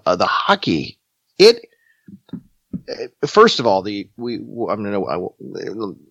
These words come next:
we'll get into this later, I guess, but I, I'd,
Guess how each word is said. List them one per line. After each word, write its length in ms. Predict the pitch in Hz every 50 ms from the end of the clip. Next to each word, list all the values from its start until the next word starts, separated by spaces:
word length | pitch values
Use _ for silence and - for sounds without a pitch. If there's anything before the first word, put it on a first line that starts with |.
| _ _ _ -
we'll 80 | 110 104
get 120 | 101 -
into 120 | - 92
this 160 | 85 80 - -
later, 260 | 95 95 90 78 73
I 40 | 78
guess, 200 | 78 76 - -
but 240 | - 87 80 - _ _ _ _ _ _ _ _ _ _ _ _ _ _ - - - - _ -
I, 80 | - 120 - -
I'd, 200 | 180 202 185